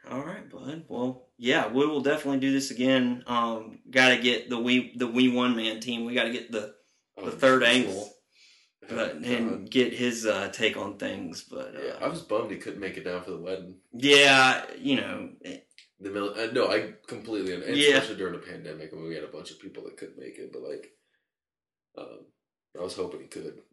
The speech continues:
Speaker 1: Yeah.
Speaker 2: I was holding out hope.
Speaker 1: Yeah. Oh, that's all right. We'll get him
Speaker 2: Jo-,
Speaker 1: down
Speaker 2: uh,
Speaker 1: here.
Speaker 2: Joseph Crevier.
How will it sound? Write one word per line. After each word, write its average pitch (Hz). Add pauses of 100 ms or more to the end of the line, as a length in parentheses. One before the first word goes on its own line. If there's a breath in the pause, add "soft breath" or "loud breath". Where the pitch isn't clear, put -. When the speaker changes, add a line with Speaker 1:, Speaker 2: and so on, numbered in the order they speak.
(140)
Speaker 1:
Yeah. 117
Speaker 2:
I -
was 135
holding 160
out -
hope. 110
Speaker 1:
Yeah. 147
Oh, 156
that's 151
all 85
right. 80
We'll 139
get 104
him 98
Speaker 2:
Jo-, 85
Speaker 1:
down 82
Speaker 2:
uh, 87
Speaker 1:
here. 87
Speaker 2:
Joseph 101
Crevier. 92